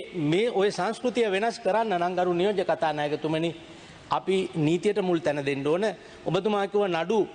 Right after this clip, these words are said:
අ, ඉල්ලාස් කර ගැනීම සම්බන්ධව මං උත්තරයක් දුන්නේ නැත්නම් නීතිපතිතුමාට අසාධාරණයක් වෙනවා. වර්තමාන නීතිපතිතුමා ඒ ධූරය බාරගත්තට පස්සේ එකම එක නඩුවක් විතරයි ඉල්ලාස් කරගෙන තියෙන්නේ.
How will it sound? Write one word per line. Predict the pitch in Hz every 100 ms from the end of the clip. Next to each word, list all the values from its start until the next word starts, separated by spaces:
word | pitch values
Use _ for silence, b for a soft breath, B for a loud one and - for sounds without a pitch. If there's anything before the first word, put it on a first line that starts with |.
| - - - -
අ, | 151 147
ඉල්ලාස් | 147 170 233 214 -
කර | 196 190
ගැනීම | 180 180 175
සම්බන්ධව | 170 165 165 160 170 208 220
මං | 180 165
උත්තරයක් | 165 175 170
දුන්නේ | 170 170
නැත්නම් | 170 185 170
නීතිපතිතුමාට | 165 151 175 175 170 170
අසාධාරණයක් | 185 214 180 156 135 131 113
වෙනවා. | 139 151 226 - - B B B
වර්තමාන | 123 151 185 240 240 233 233
නීතිපතිතුමා | 196 196 220 220 214 185 208 214 233 233 - 196
ඒ | - 190
ධූරය | 180 196 220
බාරගත්තට | 190 170 180 196 196 190
පස්සේ | 156 156 - 208 143 226 - B B B -
එකම | 165 170 220
එක | 226 226
නඩුවක් | 226 196 208 226 220
විතරයි | 180 202 214 190
ඉල්ලාස් | 175 180 175
කරගෙන | 208 180 160 151
තියෙන්නේ. | 156 170 170 202 262